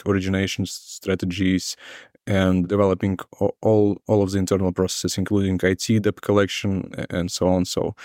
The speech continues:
uh, this podcast is, is a great opportunity for me to show how, how Lande has changed over the year.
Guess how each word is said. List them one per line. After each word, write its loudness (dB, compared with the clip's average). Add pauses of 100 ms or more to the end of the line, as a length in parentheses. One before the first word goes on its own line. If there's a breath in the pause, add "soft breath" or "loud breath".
(420 loud breath)
uh, -2
this 0
podcast -2 (120)
is, -2
is -2
a 0
great 2
opportunity 0
for 2
me 4 (100)
to -8
show 2 (120)
how, 2
how 2
Lande 2
has -6
changed -2
over 0
the -4
year. -4